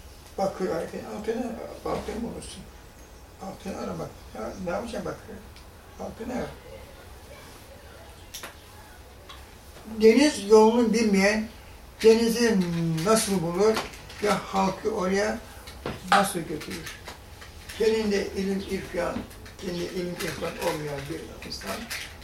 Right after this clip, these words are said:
nasıl, hani burada denizden bahsediyor, ilim, irfan,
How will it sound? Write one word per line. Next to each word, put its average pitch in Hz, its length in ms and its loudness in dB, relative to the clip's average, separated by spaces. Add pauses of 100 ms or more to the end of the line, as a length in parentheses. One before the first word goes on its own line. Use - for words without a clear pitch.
(380)
nasıl, 190 240 -4
hani - 440 -8 (180)
burada 160 260 -4 (140)
denizden 170 500 -4
bahsediyor, 151 340 -8 (420)
ilim, 185 320 -2
irfan, 160 320 -8